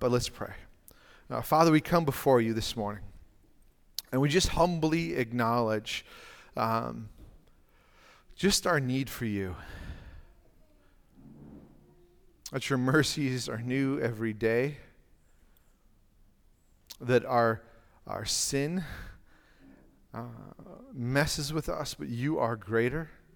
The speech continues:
Uh, Lord, we come before you and acknowledge that in our society, in our churches, and even in our own personal lives at times,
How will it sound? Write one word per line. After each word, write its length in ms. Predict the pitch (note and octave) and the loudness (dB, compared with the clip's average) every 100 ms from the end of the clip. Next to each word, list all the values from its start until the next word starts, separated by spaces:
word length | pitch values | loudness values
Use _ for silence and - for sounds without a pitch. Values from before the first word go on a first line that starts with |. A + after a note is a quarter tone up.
| _ - _ _ - - _ _ _ - _ _ - - _ _ - | _ -20 _ _ -20 -20 _ _ _ -20 _ _ -20 -20 _ _ -12
Uh, 180 | A2+ - | -8 -4
Lord, 300 | B2 C3+ B2 | 0 2 2
we 80 | |
come 280 | - D#3+ E3 | -2 0 0
before 380 | D3 - D#3+ D#3 | -2 -2 0 2
you 320 | C#3+ A#2 A2 - | 2 0 -2 -2
and 260 | A#2+ A#2+ | -2 -2
acknowledge 880 | C3 A#2 A#2+ A#2+ F3 A#2+ - - - A#2+ | -2 -2 0 2 2 0 -2 -8 -8 -4
that 600 | A2+ A2 A2 - - - - - - - | 0 0 -2 -4 -10 -14 -16 -20 -20 -4
in 140 | B2+ A#2 | 0 2
our 100 | A2 | 0
society, 1040 | - A2+ - B2 A#2 C3 B2+ - F#3+ G3 - - - _ - - _ | -2 -4 0 0 2 -2 -2 -8 -8 -10 -16 -20 -20 _ -20 -20 _
in 120 | C3 A#2+ | -2 0
our 160 | G#2 | 0
churches, 1080 | - - D3 C#3+ - F#3+ G3 F#3+ - - - - - | -2 -6 0 0 0 -6 -4 -4 -4 -6 -8 -16 -4
and 180 | B2 B2+ | -2 -2
even 180 | C#3 | -2
in 120 | C#3+ A#2+ | 0 2
our 140 | A#2+ | 2
own 220 | C3 D3+ | 0 -2
personal 580 | C#3+ - D#3 D3+ D3+ C3 | -4 2 4 4 0 0
lives 520 | B2 C#3 D#3+ D3 A2 | 2 2 2 0 0
at 160 | A#2+ - | -2 -2
times, 500 | - A2 G#2+ A2 | -8 -6 -6 -8